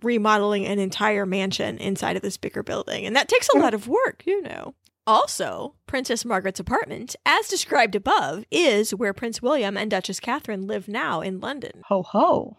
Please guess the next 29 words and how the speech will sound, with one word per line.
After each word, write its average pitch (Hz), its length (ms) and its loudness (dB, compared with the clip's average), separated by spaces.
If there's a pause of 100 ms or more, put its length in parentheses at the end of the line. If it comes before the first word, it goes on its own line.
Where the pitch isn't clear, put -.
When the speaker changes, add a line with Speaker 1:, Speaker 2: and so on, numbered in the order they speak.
Speaker 1:
Well, 330 260 4
anyway, 269 400 4
also 339 380 4
the 277 100 4
roof 311 360 0
had 254 220 -2
needed 294 200 -4
to 277 80 0
be 285 100 0
replaced 320 680 2
since - 400 -2
the 269 80 -8
nineteen 226 360 -2
forties 277 720 0
when 202 140 -4
the 196 60 -6
bombs 262 360 2
hit 240 120 -2
it, 226 320 2
and, 233 300 0
you 247 60 0
know, 185 200 0
so - 240 -4
on 202 160 -2
and 208 140 -6
so - 120 -6
on. - 200 -10
So 254 160 4
the, - 180 0